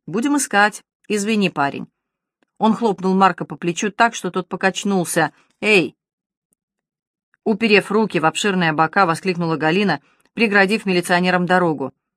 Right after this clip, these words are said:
"Что за дерьмо, Щеглов? Чё теперь, всех собак на него вешать станете? Как хорошо, работать не надо".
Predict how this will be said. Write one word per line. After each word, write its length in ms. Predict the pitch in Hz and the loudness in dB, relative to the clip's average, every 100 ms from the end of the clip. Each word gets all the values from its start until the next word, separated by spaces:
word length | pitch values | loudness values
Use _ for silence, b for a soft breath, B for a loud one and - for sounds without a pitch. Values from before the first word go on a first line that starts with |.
| _ | _
"Что 220 | - 240 | -4 -2
за 100 | 226 | 0
дерьмо, 340 | 226 262 262 202 | 2 4 4 4
Щеглов? 500 | - 180 170 135 - _ _ _ _ _ _ _ _ _ _ | 0 -2 -2 -4 -8 _ _ _ _ _ _ _ _ _ _
Чё 180 | - 269 | 2 2
теперь, 360 | - 170 165 - _ _ _ _ | 2 -2 -2 -4 _ _ _ _
всех 240 | - 254 | 0 2
собак 320 | 269 262 302 | 4 6 6
на 60 | 247 | 4
него 220 | 196 175 | 2 2
вешать 300 | 170 151 160 | 2 -2 -6
станете? 500 | - 170 143 123 - - _ _ _ _ _ _ | -2 0 0 -6 -14 -16 _ _ _ _ _ _
Как 220 | 285 269 | 0 2
хорошо, 560 | 294 302 302 - 156 135 _ _ | 4 4 4 0 -2 -4 _ _
работать 540 | - 247 277 190 175 196 | 2 4 4 4 2 0
не 140 | 233 | 2
надо". 360 | 226 143 131 | 2 0 -4